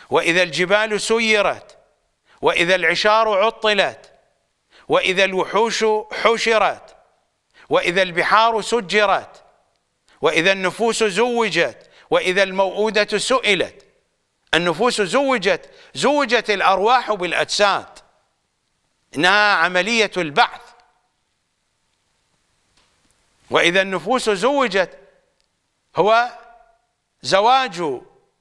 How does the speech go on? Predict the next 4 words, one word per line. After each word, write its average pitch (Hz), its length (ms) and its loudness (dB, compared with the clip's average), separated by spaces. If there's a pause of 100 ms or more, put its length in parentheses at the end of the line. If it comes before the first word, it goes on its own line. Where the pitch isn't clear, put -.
(1000)
الأرواح 190 640 2
بالأجساد، 151 880 -4 (480)
المزاوجة، 165 960 0
المخالطة. 139 800 -2